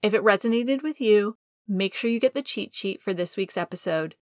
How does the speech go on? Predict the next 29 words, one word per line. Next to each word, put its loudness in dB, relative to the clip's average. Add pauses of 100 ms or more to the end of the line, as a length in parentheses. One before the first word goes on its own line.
(220)
It 0
covers 0
the -2
four 4
different -2
stress -6
responses -4
and -6
how -2
once -2
you -4
understand -4
them, 0 (200)
you -4
can 2
use 0
them -2
to -12
help -2
you 2
live 2
your -2
best -6
life. -2 (440)
You -4
can -2
get 4
your 0
copy -4